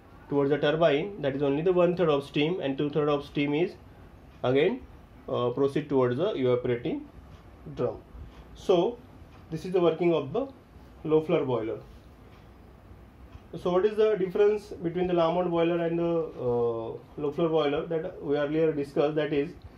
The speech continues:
a Loeffler boiler can generate the steam with the use of the salt water, but there is a no problem of salt deposition. But in the Lamont boiler, we can generate the, uh, st-, uh, steam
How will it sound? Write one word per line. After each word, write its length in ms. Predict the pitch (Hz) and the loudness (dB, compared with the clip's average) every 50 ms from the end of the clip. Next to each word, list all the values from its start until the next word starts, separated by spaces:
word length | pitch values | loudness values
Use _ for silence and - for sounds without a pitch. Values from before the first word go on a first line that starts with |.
| - - - - - - - | -20 -20 -20 -20 -20 -16 -8
a 120 | - 127 127 | -4 -2 0
Loeffler 320 | 139 151 151 151 196 185 | 2 0 2 2 2 2
boiler 340 | 185 180 180 175 175 180 180 | 4 4 4 4 4 2 2
can 180 | 190 180 175 170 | 2 2 2 2
generate 340 | 165 160 160 170 175 175 | 2 2 2 2 0 0
the 100 | 170 170 | 0 -2
steam 600 | 170 - - - - 208 202 175 147 160 202 196 - - - - - - - - - - - - - - - - - | -2 -4 -8 -8 -6 -4 -2 -2 -2 -2 -4 -6 -12 -18 -20 -20 -20 -20 -20 -20 -20 -20 -20 -20 -20 -20 -20 -16 -8
with 200 | 165 147 156 151 | -4 -4 -2 0
the 140 | 151 175 170 | 2 2 2
use 260 | 170 170 170 170 165 | 4 4 2 4 4
of 140 | 170 160 156 | 2 2 2
the 80 | 165 170 | 0 -2
salt 320 | - - 175 170 170 165 | 0 2 2 4 4 4
water, 360 | 151 123 117 120 131 151 240 - - - - - - - - - - | 2 2 2 2 0 0 -2 -6 -12 -16 -20 -20 -20 -20 -18 -2 2
but 160 | 160 160 160 | 2 2 4
there 120 | 165 165 | 4 2
is 80 | 165 170 | 2 2
a 60 | 185 | 0
no 180 | 180 180 185 190 | 2 2 2 2
problem 360 | 180 175 156 147 143 143 139 | 2 2 2 2 2 2 2
of 160 | 139 160 202 - - - | 2 2 0 -4 -10 -16
salt 340 | - - - 165 165 156 147 | -10 -2 0 2 2 2 0
deposition. 520 | 135 127 131 123 120 117 113 - 104 - - - - - - - - - - - - - | -2 -2 -2 -2 -2 -2 -4 -6 -8 -8 -8 -14 -20 -20 -20 -20 -20 -20 -20 -20 -12 -4
But 260 | 160 165 185 196 185 | 2 2 2 2 2
in 120 | 180 170 | 0 0
the 80 | 165 160 | 0 0
Lamont 440 | 147 147 143 139 143 165 180 185 180 | 2 2 2 2 2 2 0 0 2
boiler, 440 | 170 151 127 127 127 143 220 240 240 - - - - - - - - - - - - - - - - - - - - - - - - - - - - | 2 2 2 2 2 0 0 -2 -6 -10 -14 -16 -16 -16 -16 -18 -18 -20 -20 -20 -20 -20 -20 -20 -20 -20 -20 -20 -20 -20 -20 -20 -20 -20 -20 -14 -6
we 100 | - 135 | -4 0
can 180 | 131 165 156 143 | 2 4 2 4
generate 360 | 135 143 139 139 156 160 156 | 4 2 2 2 2 2 2
the, 320 | 160 165 165 175 180 175 - - - - - | 2 4 4 4 2 -2 -4 -8 -16 -14 -14
uh, 40 | 151 | -14
st-, 400 | - - - - - - - - | -14 -14 -18 -20 -20 -18 -8 -4
uh, 540 | 147 127 123 120 120 117 117 117 117 120 127 | -2 0 0 0 0 -2 -2 -4 -4 -6 -8
steam 540 | 127 - - - 202 185 165 156 190 - | -10 -14 -4 0 2 2 2 2 0 -4